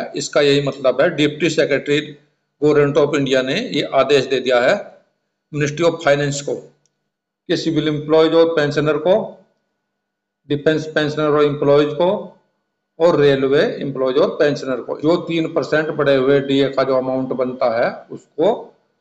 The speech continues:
मंजूरी दे दी है Audit डिपार्टमेंट को, यानी कि इन सभी को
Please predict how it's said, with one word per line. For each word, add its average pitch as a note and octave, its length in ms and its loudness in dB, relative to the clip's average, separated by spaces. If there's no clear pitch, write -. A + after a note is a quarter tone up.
मंजूरी C#3+ 380 0
दे D3+ 100 2
दी C#3 180 0
है D3+ 160 4
Audit E3+ 500 -2
डिपार्टमेंट C3 580 0
को, D#3 160 -2
यानी C#3 260 0
कि D#3 100 -4
इन D3+ 120 -4
सभी C3 220 -6
को F3+ 160 -6